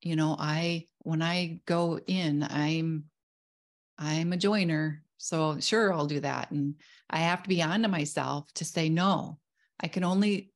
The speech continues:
do one thing at a time and let it, see how it fits into my life. And then if I have room for more, then I gotta wait a while and then I'll consider s-, adding something else." But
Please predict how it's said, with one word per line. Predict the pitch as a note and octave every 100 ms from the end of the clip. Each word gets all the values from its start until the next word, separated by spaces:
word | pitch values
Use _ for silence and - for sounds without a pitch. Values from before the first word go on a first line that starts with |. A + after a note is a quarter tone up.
| -
do | F3 F#3+
one | F3 F3+ F3+ F#3
thing | F#3+ F3+ F3+
at | E3
a | D#3
time | D#3 D3+ D#3 F#3+ G3
and | F3 E3
let | D#3+ D#3+
it, | D#3+ - _ _ _ _ _ _
see | - G#3 G3
how | F3+ F3
it | -
fits | - E3+ -
into | E3 D#3+
my | D#3 C#3+
life. | C#3+ C#3+ F3+ G#3 - _ _ _ _ _ _ _ _ -
And | F3 F3
then | F3 F3
if | E3+
I | D#3+
have | D#3+ D#3+
room | E3 E3
for | E3+
more, | E3 D#3 D#3+ E3 F#3+ A3 - _ _ -
then | E3+ E3 E3 D#3+ D#3+ - -
I | E3+
gotta | E3 D#3+ D#3 D3+ _ -
wait | E3+ E3
a | E3
while | D#3+ D#3+ D#3 D#3 D#3+ D#3+ _
and | E3+ E3
then | D#3+ D#3+ E3 E3 -
I'll | D#3+
consider | - F3 - E3 D#3
s-, | - -
adding | D#3 D#3 D#3
something | D#3+ D#3+ D3 D#3 D3+
else." | C#3+ C#3+ - -
But | D#3+